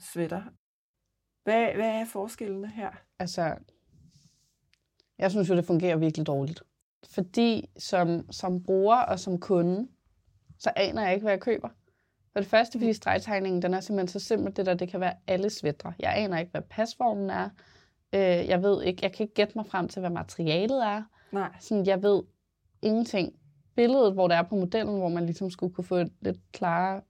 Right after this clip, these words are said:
Speaker 2: billede af det, det er også så sløret. Og så er der også
Speaker 1: Mm.
Speaker 2: nogle ting omkring hendes posering og sådan noget, som også gør det sådan lidt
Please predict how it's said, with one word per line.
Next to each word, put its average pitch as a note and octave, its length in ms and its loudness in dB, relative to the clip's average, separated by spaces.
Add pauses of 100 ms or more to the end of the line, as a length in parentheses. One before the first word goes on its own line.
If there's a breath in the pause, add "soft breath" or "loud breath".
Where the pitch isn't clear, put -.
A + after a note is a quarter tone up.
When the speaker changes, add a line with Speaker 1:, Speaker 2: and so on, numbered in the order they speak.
(300)
Speaker 2:
billede F#3+ 240 2
af F3+ 80 0
det, A3+ 220 2 (800 soft breath)
det G3+ 80 4
er F#3+ 160 4
også G3 180 0
så A3+ 100 -4
sløret. G3 580 2 (640)
Og E3+ 100 -6
så - 80 2
er - 40 4
der D#3+ 80 6
også F3 100 4
Speaker 1:
Mm. G3 40 0
Speaker 2:
nogle E3+ 120 2
ting F#3+ 180 2
omkring D3+ 300 0
hendes D3+ 180 -2
posering G#3 500 0
og D3 60 0
sådan E3+ 120 -2
noget, D#3 120 0
som D#3+ 80 -4
også D#3+ 160 -6
gør - 120 -4
det - 120 -6
sådan - 200 -8
lidt - 180 -12